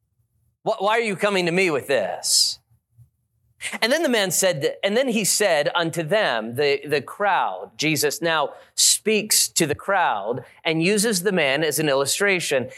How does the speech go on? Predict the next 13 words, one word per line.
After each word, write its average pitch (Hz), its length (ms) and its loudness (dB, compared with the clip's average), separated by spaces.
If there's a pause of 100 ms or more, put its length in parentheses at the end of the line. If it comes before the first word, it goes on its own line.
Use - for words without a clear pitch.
(140)
He 214 100 0
says, 190 240 2
"Take 262 260 -2
heed 139 560 0 (460)
and 202 140 2
beware 214 460 0
of 151 160 -4 (1000)
covetousness. - 1600 0 (1900)
For 208 180 0
a 202 60 0
man's 220 320 0
life 208 460 0
consisteth 180 720 2